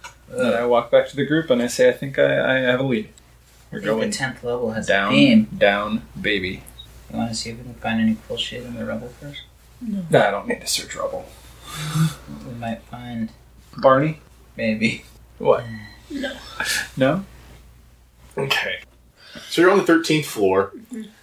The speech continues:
Speaker 4: You just talked to someone hiding out in the shadows who certainly looked like they were a member of your guild. They were acting that way. They told you to go to the tenth floor.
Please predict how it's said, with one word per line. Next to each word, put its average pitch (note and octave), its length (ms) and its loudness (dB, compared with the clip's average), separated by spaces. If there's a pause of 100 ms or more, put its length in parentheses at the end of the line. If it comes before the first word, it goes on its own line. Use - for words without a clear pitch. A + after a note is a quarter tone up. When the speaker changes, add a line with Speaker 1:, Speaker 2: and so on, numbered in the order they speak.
(120)
Speaker 4:
You A#2 100 -6
just - 240 -4
talked A2+ 200 2
to - 60 -6
someone - 260 -2
hiding A#2 240 2
out A#2 100 4
in A#2 40 -10
the A2 60 -6
shadows C#3+ 520 4
who C#3+ 200 -2 (220)
certainly B3+ 320 4
looked E3+ 240 6
like A#2+ 180 4
they G2+ 220 6
were G2 460 2 (180)
a G#2+ 80 0
member F#2 280 0
of E2 100 -10
your E2+ 160 -12
guild. F2+ 300 -12 (200)
They A#2+ 80 -4
were G#2 120 6
acting G#2 360 0
that F2 160 -10
way. F2+ 180 -8 (480)
They D3+ 100 0
told E3+ 200 4
you B2 60 0
to A#2 60 0
go G#2+ 120 6
to F#2+ 80 2
the - 80 -2
tenth - 240 -12
floor. - 240 -16